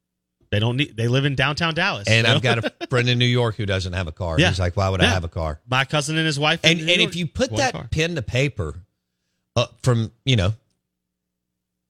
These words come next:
Speaker 1: Maintenance,
Speaker 2: I don't know,
Speaker 1: gas,
Speaker 2: twenty-two to
Speaker 1: yeah.
Speaker 2: whenever, you sixty-two, seventy, when eighty, you know, if you put pen to paper,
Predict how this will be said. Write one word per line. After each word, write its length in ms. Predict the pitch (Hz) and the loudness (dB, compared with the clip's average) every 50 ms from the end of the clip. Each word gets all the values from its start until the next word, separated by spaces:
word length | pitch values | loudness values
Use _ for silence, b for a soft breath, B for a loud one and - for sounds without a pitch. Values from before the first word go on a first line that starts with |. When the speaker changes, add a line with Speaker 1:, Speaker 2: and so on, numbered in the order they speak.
| _ _ _ _ _ _ - | _ _ _ _ _ _ -2
Speaker 1:
Maintenance, 320 | 117 113 117 120 131 127 98 | 0 4 4 4 4 6 6
Speaker 2:
I 60 | 117 | 6
don't 120 | 135 131 | 6 6
know, 180 | 101 90 110 120 | 6 4 2 2
Speaker 1:
gas, 140 | - 117 110 | 4 4 4
Speaker 2:
twenty-two 500 | 113 123 123 117 120 123 120 117 127 135 | 6 6 4 4 4 4 4 4 4 4
to 60 | 131 | 2
Speaker 1:
yeah. 160 | 104 92 98 113 - _ _ _ _ _ _ _ _ - | 2 0 -2 -6 -12 _ _ _ _ _ _ _ _ -2
Speaker 2:
whenever, 560 | 90 95 101 98 101 123 117 90 85 98 101 | 2 4 6 6 6 4 4 2 0 0 0
you 220 | 90 85 87 82 - _ _ _ _ _ - | 0 0 0 -2 -2 _ _ _ _ _ -4
sixty-two, 760 | - - 92 - - - 92 - - 90 90 95 98 107 104 | -2 0 0 0 0 -2 -4 -2 0 2 4 4 4 4 2
seventy, 680 | 98 - - - 87 87 90 98 101 101 104 107 107 98 | 2 0 2 4 4 4 4 4 4 4 4 4 2 2
when 300 | 85 85 87 95 80 - _ _ _ - | 2 2 2 2 2 -2 _ _ _ -8
eighty, 320 | - 85 87 92 95 - - _ _ _ _ _ _ - | -4 -2 -2 -2 -2 -4 -8 _ _ _ _ _ _ 0
you 100 | 107 110 | 2 4
know, 240 | 107 98 95 98 - | 4 4 2 0 0
if 180 | - 101 - - | -2 0 2 2
you 60 | 113 | 4
put 220 | - 170 156 - | 4 4 6 6
pen 180 | - 143 139 135 | 6 6 6 4
to 60 | 117 92 | 2 2
paper, 480 | - 113 127 131 - 98 85 80 85 | 2 2 2 2 0 -2 -4 -4 -6